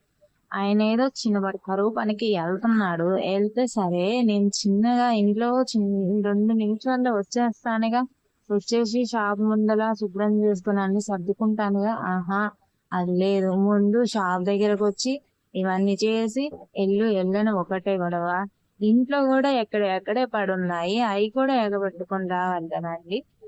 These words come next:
ఇప్పుడు ఇదే చెయ్యి అంటే నేను తర్వాత ఎలానో ఆయన కడుపు పని వెళ్ళి-, వెళ్ళిన తర్వాత నేను ఇక్కడే ఉండాలి. అప్పుడు ఇక్కడేగా మొత్తం చేయాలి వచ్చిన వరకు.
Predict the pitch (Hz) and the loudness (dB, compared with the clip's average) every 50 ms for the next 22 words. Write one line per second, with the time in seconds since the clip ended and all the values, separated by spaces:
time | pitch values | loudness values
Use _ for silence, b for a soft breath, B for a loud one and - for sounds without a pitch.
0 | - _ - - 202 208 214 208 226 233 233 233 226 220 233 233 240 240 240 247 | -20 _ -6 -6 -6 -4 -2 -2 0 0 0 0 0 -2 -2 -2 -2 -2 -2 -2
1 | 233 226 226 233 233 220 214 214 214 208 262 277 262 233 214 208 208 185 214 202 | 0 0 0 0 0 0 0 -2 -2 -2 -2 0 0 0 0 0 -2 -2 -2 -4
2 | 196 196 202 214 208 208 254 240 214 202 208 214 226 247 254 247 226 208 202 208 | -2 -2 -2 -2 -2 -2 -2 -2 -2 -2 -4 -4 -2 -2 -2 0 0 -2 -2 -2
3 | 208 196 185 202 202 - 226 214 208 214 214 208 202 208 208 202 196 202 _ - | -4 -4 -2 -2 -2 -2 -2 -2 0 0 0 0 0 0 -2 -2 -4 -8 _ -8
4 | - 208 208 214 220 220 214 226 214 208 202 202 202 202 220 254 240 226 208 190 | -4 -2 0 0 2 0 0 0 0 0 0 0 -2 0 0 0 2 2 2 0
5 | 185 _ - 226 226 240 240 226 202 185 180 175 160 160 160 170 180 202 220 220 | -2 _ -4 -2 0 0 2 0 0 0 0 0 -2 -2 -2 0 0 -2 -2 -4
6 | 226 - _ - - 202 208 - - 214 233 240 214 220 214 - - 233 226 254 | -10 -18 _ -8 -6 -6 -6 -2 -2 0 0 0 -2 -4 -8 -4 -4 -2 0 0
7 | 254 247 247 233 214 202 196 208 208 214 208 208 202 202 208 208 208 202 208 202 | 0 2 2 2 2 0 0 0 2 2 2 2 2 2 0 0 0 2 2 2
8 | 185 175 202 - - 202 196 196 190 190 196 202 - 233 240 247 | 0 -2 -4 -4 -4 -2 -2 0 0 0 -2 -2 -2 -2 -4 -4